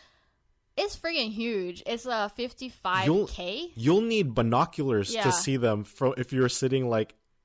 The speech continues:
Speaker 2: on nosebleeds. <laughs>
Speaker 1: Right. I don't know, like, because they're actually going to do their encore there in
Speaker 2: Even,
Speaker 1: Osaka.
Speaker 2: even your smartphone wouldn't work.
Speaker 1: No.
Speaker 2: Unless you had an Ultra or the newest iPhones.
Speaker 1: I have to put, like, those lens,
Speaker 2: You
Speaker 1: like,
Speaker 2: have to zoom in,
Speaker 1: zoom
Speaker 2: like, the
Speaker 1: lens.
Speaker 2: twenty X and all that stuff. Yeah,
Speaker 1: Yeah.
Speaker 2: it's kind of insane, like, how huge it is. So,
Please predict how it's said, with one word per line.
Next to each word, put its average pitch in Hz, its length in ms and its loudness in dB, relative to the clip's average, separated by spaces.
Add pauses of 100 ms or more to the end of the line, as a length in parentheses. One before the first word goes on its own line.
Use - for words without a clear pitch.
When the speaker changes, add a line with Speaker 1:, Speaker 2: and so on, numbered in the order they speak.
(160)
Speaker 2:
on 117 200 0
nosebleeds. 120 960 2
<laughs> - 0 -
Speaker 1:
Right. 220 440 2
I 240 160 2
don't 269 260 -4
know, 233 440 -2
like, 220 200 -4
because 240 240 -6
they're 240 160 0
actually 285 420 -2
going 208 300 -6
to 233 100 -14
do 202 200 -10
their 190 240 -6
encore 190 500 -6
there 165 200 -8
in 156 80 -6
Speaker 2:
Even, 185 200 -2
Speaker 1:
Osaka. 196 360 -4
Speaker 2:
even 202 220 0
your 123 100 4
smartphone 139 720 0
wouldn't 117 240 0
work. 101 260 -2 (100)
Speaker 1:
No. 220 500 -2
Speaker 2:
Unless 135 300 2
you 131 80 0
had 127 220 2 (100)
an 113 120 -6
Ultra 147 380 0
or 120 140 6
the 113 120 4
newest 127 360 2
iPhones. 123 480 -4
Speaker 1:
I 226 80 2
have 240 180 0
to 277 100 -4
put, 269 160 0
like, 247 200 -2
those 214 220 -6
lens, 185 460 -6
Speaker 2:
You 117 60 -4
Speaker 1:
like, 156 120 2
Speaker 2:
have - 80 -4
to 151 80 2
zoom 135 220 2
in, 165 60 4
Speaker 1:
zoom 160 80 2
Speaker 2:
like, 131 120 2
the 220 40 -6
Speaker 1:
lens. 226 200 2
Speaker 2:
twenty 143 280 2
X 123 340 -4
and 110 80 -2
all 110 100 -2
that 107 180 -2
stuff. 92 280 -6
Yeah, 107 120 -4
Speaker 1:
Yeah. 113 200 0
Speaker 2:
it's 101 180 -6
kind 156 220 -4
of 120 100 -4
insane, 95 440 -4
like, 92 180 -6
how 110 180 -2
huge 98 320 -8
it 85 80 -8
is. 82 180 -8
So, 87 260 -8